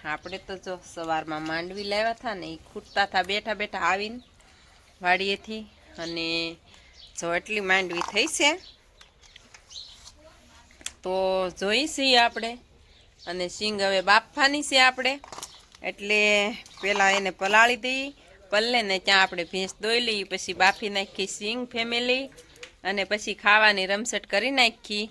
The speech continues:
એટલે એટલી તો ધૂળ છે આમાં, સિંગ કરતાં છે ને ધૂળ વધારે છે. અને અઠવાડિયા તા વરસાદ નથી આવ્યો ને, એટલે બહુ તણાઈ ગઈ છે. તો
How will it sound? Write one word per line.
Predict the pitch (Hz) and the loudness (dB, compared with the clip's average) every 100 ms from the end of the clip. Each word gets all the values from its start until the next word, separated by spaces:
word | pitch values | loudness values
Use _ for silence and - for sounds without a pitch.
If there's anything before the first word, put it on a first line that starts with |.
| _ | _
એટલે | - 339 285 | -8 0 4
એટલી | 269 370 359 | 4 4 0
તો | - 226 | 4 4
ધૂળ | 185 233 277 226 | 4 2 4 2
છે | 214 220 | 2 6
આમાં, | 202 185 180 170 190 _ _ | 8 6 6 2 -2 _ _
સિંગ | - - 254 277 277 | -8 -2 2 2 4
કરતાં | 269 269 - 254 | 4 6 6 6
છે | 269 262 | 6 2
ને | 208 | 2
ધૂળ | 165 190 208 202 | -2 0 0 4
વધારે | 190 185 185 180 180 | 4 8 10 10 4
છે. | 196 202 254 _ - - - - | 0 -4 -4 _ -20 -20 -20 -18
અને | - 170 175 175 175 170 165 165 147 - | -4 -2 0 0 0 -2 -2 -4 -8 -10
અઠવાડિયા | - 208 202 190 185 | -8 4 6 6 2
તા | 185 | 4
વરસાદ | 180 196 208 185 | 2 2 2 2
નથી | 185 190 226 | 0 -2 2
આવ્યો | 202 214 233 180 | 4 2 -2 -6
ને, | 165 165 | -4 -2
એટલે | 165 165 165 | -4 -2 -4
બહુ | 165 165 165 156 | -2 -2 -4 -6
તણાઈ | - 180 180 175 | -2 2 4 2
ગઈ | 160 170 | 0 -6
છે. | - 196 226 - - - - - - - - - | -6 -6 -8 -10 -14 -20 -20 -20 -20 -20 -20 -10
તો | - | -2